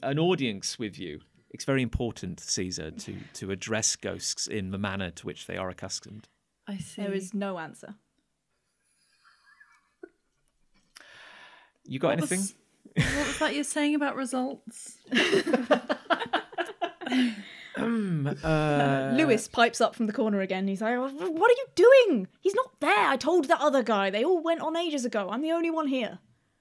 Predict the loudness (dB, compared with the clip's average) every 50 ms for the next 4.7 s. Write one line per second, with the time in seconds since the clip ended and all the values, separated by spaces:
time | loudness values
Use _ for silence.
0 | _ _ _ _ _ _ _ _ _ _ _ _ _ _ _ _ _ _ _ -20
1 | -14 -12 -12 -6 -4 -2 -2 -2 0 0 -2 -2 -2 -4 -8 -8 -10 -14 _ _
2 | _ _ -10 -8 -8 -8 -4 0 2 2 4 2 2 -2 -6 _ _ -6 -4 -4
3 | -2 -2 4 4 6 6 8 6 6 6 6 2 0 -4 0 2 4 4 4 4
4 | 6 6 6 6 6 4 2 -4 -6 -12 _ _ 2 6